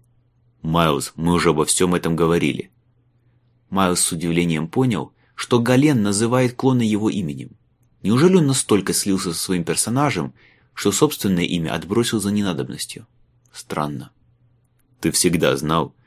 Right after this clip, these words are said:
что будут существовать пробелы, и тебе придётся импровизировать на ходу. Но лучшей возможности, чем его случайный визит на Землю, у нас не будет. Бессмысленно ждать ещё полгода, а потом пытаться устроить подмену на Барояре. Нет. Сейчас или никогда».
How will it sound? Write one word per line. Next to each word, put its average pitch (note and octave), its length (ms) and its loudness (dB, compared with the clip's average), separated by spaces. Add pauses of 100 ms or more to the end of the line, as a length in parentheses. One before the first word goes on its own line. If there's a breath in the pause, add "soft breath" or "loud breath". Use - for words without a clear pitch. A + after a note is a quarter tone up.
(200)
что - 200 -4
будут F2+ 320 0
существовать D#2+ 500 -4
пробелы, D#2+ 540 0 (220 soft breath)
и D#2+ 80 -8
тебе D#2+ 240 0
придётся F2 440 0
импровизировать D#2 680 0
на D2+ 80 -6
ходу. - 420 -6 (680)
Но D#2 180 0
лучшей F#2+ 300 2
возможности, D#2 600 0
чем - 180 -4
его D#2 120 0
случайный D#2+ 480 0
визит D2+ 300 -4
на D#2 80 -4
Землю, D#2+ 340 0
у D2+ 60 -6
нас D#2+ 240 -4
не D#2+ 160 0
будет. D#2+ 440 -4 (440)
Бессмысленно F2 600 2
ждать D2 280 0
ещё D#2+ 240 0
полгода, D2 580 -2 (340 soft breath)
а - 80 0
потом F2 280 2
пытаться - 360 -2
устроить E2 380 0
подмену D#2 360 -2
на D2+ 100 -4
Барояре. C#2+ 580 -4 (400)
Нет. - 440 -8 (520)
Сейчас F2 520 2
или D#2+ 180 -2
никогда». D2+ 560 -4